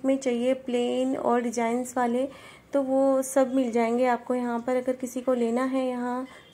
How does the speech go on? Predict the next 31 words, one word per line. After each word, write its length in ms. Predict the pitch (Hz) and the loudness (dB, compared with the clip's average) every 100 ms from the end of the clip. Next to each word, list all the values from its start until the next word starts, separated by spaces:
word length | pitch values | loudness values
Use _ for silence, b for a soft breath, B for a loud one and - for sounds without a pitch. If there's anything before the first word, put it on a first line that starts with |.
| - | -4
से 120 | 254 | -2
कुछ 240 | 254 269 - | -2 -4 -2
purchase 420 | 233 233 254 254 | -4 0 -2 0
करना 280 | 262 254 262 | 0 0 0
है, 260 | 269 277 277 B B - | -2 -2 -6 B B -2
क्योंकि 260 | 262 269 | 0 2
अभी, 300 | 262 240 269 | 0 2 2
अ, 540 | 254 240 233 240 - - | 4 4 4 2 -2 -4
festival 600 | - 254 247 - 269 269 | 0 2 2 0 2 2
season 320 | 269 247 262 | 0 2 2
चल 220 | 262 240 | 2 0
रहा 120 | 254 | 2
है, 360 | 262 262 269 302 B B - | 0 0 0 -2 B B -8
आगे 380 | 226 226 226 262 | -2 -2 0 -2
दीप-, 400 | 240 233 233 - | 0 -2 -4 -6
दीपावली 560 | 254 240 226 214 233 262 | -4 -2 0 0 0 2
आने 240 | 269 254 | 2 2
वाली 280 | 247 240 247 | 0 -2 -2
है, 280 | 240 254 294 B B - - | -4 -4 -6 B B -8 -4
तो 140 | 247 | 0
अपने 340 | 254 240 262 254 | 0 0 0 0
घर 160 | 247 | -2
के 160 | 240 254 | -2 -2
लिए 160 | 254 | -2
decorations 720 | 247 233 233 240 - 262 254 - | -2 -2 -4 -4 -2 -2 -4 -4
के 160 | 262 | -4
लिए 140 | 254 247 | -4 -2
जो 160 | 233 | -2
भी 140 | 233 262 | -2 -4
सामान, 600 | - 240 226 233 254 254 | -2 -4 -2 -2 -4 -4
ये 340 | 247 254 | -4 -4